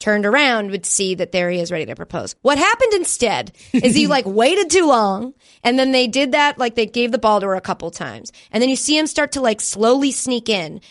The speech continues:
And then whoever's giving her the ball hit it way over her head. So she gets up, turns around, and maybe they thought she'd turn around and see him and stop.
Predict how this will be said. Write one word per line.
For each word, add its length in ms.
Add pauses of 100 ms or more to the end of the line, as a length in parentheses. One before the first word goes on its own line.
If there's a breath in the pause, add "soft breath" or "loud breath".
And 140
then 80
whoever's 380
giving 260
her 80
the 80
ball 340
hit 220
it 100
way 380
over 240
her 160
head. 400 (240 soft breath)
So 120
she 200
gets 340
up, 220
turns 560
around, 680 (320)
and 100
maybe 260
they 120
thought 240
she'd 180
turn 200
around 180
and 140
see 260
him 160
and 140
stop. 520